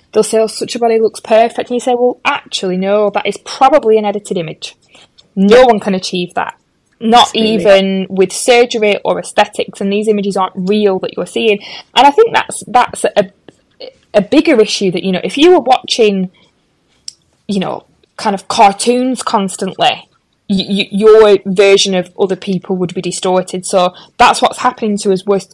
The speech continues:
Speaker 1: constantly bombarded with images that, that don't exist. And we are then looking at ourselves in the mirror, and we have pores, and we have loose skin,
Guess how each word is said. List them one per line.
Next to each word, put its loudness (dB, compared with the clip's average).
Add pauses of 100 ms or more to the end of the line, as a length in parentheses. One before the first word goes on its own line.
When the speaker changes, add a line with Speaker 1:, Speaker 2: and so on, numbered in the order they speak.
(120)
Speaker 1:
constantly -2
bombarded 2
with -4
images -2
that, -10 (260)
that -2
don't 2
exist. -10 (320)
And 0
we 6
are 6
then 2
looking -2
at -4
ourselves 2
in -4
the -2
mirror, 0 (320)
and 0
we 0
have -10
pores, 0
and -2
we -2
have -4 (280)
loose -4
skin, 0